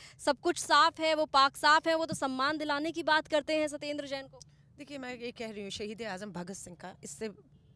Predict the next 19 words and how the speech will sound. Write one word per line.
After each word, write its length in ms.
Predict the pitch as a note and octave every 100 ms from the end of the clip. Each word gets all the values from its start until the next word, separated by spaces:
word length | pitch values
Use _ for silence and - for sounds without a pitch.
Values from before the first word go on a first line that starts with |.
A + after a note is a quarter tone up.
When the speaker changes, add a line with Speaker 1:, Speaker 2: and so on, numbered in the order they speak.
| _
Speaker 2:
बड़ा 260 | F#3+ F#3+ F3+
अपमान 460 | D#3+ E3+ F3+ F3+ G3 -
क्या 140 | G3
हो 160 | C#3+ C#3+
सकता 360 | - - D3+
है 160 | C3 C3+
कि 200 | - -
आप 240 | F#3+ G3+ - -
एक 240 | A#3 G#3 - - - - -
हवाला 460 | G3+ F#3 F#3+ G#3
के 260 | A3+ B3+ D#4 - - _ -
आरोपी, 540 | - F#3+ G3 G3 D4 G#4 - _ _
जिनकी 280 | G3+ A3 A#3+
बेल 240 | F#3 A3 A3+
कोर्ट 260 | G3+ G3 D#3+
रद्द 260 | F#3+ A3+
कर 200 | - C4
रहा 160 | B3 C#4
है, 280 | D#4 -